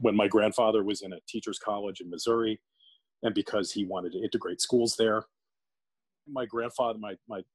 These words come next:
Marguerite's husband, Bernard, on my dad's side, he was the only dentist in Cranford, New Jersey at the time who would see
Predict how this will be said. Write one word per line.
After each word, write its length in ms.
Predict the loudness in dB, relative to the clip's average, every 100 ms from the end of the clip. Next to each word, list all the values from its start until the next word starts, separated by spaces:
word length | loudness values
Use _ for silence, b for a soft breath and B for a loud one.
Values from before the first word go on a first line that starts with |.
| _ -8
Marguerite's 680 | -6 -4 -2 -2 -4 -6 -10 _ -12
husband, 420 | -10 -8 -8 -10 _
Bernard, 460 | -8 0 4 6 4
on 120 | 2
my 80 | -2
dad's 320 | 0 0 0
side, 300 | 0 2 2 -2
he 300 | -8 -12 -12 -10
was 140 | -10 -6
the 120 | -4
only 380 | -2 0 0 -2 _
dentist 520 | -4 -2 -6 -8 -10
in 180 | -14 -14
Cranford, 360 | -8 -6 -4 -6
New 80 | -2
Jersey 340 | 4 4 6
at 80 | 4
the 60 | 0
time 320 | -4 -4 -4
who 120 | -6
would 140 | -8 -8
see 280 | -6 -6